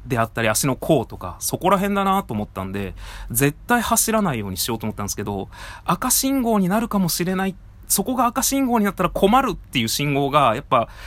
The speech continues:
散歩コースの中に何箇所かあるんで、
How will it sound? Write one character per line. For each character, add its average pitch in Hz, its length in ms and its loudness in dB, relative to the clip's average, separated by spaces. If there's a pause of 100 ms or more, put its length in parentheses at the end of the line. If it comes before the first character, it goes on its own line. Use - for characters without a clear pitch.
散 190 260 4
歩 196 140 2
コ 196 160 2
ー 160 40 0
ス - 120 -2
の 151 80 -2
中 127 180 -2
に 110 80 0
何 165 180 2
箇 185 120 -4
所 - 100 0
か 117 140 4
あ 123 60 2
る 117 60 -4
ん 98 120 -4
で、 98 280 -4